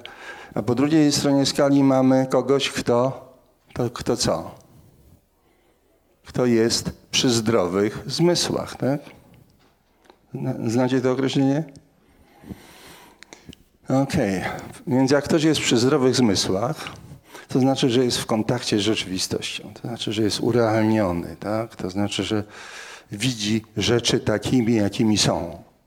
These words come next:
Zgoda? Tak? Dzięki temu lepiej ocenia sytuację, prawda? Nie popełnia błędów,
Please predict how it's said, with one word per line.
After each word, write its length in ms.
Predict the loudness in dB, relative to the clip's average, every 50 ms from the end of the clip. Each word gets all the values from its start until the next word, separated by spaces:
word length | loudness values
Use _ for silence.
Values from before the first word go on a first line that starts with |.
| _ _ _ _ _ _ _ _ _ _ _ _ -8
Zgoda? 400 | -4 -2 0 2 2 2 0 -2 -6 -12 -18 -20 -20 -20 -20 -20 -20 _ _ _ _ -6
Tak? 280 | -4 -4 -4 -4 -8 -20 -20 -20 _ -20 -20 -20 -20 -18 -16 -16 -14 -6
Dzięki 360 | -2 0 0 0 0 0 0 2
temu 560 | 2 2 4 4 4 4 4 2 0 -2 -6 -12 -18 -20 -20 -20 -20 -20 _ _ _ _ _ _ -20 _ _ _ _ -20 -16 -10 -4 -2
lepiej 340 | -2 0 0 0 0 0
ocenia 400 | 0 0 0 -2 0 0 0 0
sytuację, 840 | 0 -2 -2 0 0 0 2 0 0 -2 -2 0 0 2 2 0 -2 -4 -8 -20 -20 -20 -20 -20 -20 _ -8
prawda? 340 | -4 -2 0 0 0 0 0
Nie 160 | 0 -2 -2
popełnia 460 | -2 -2 -2 0 0 2 2 0 0
błędów, 840 | 0 2 2 4 4 2 2 2 2 2 2 2 0 -4 -8 -10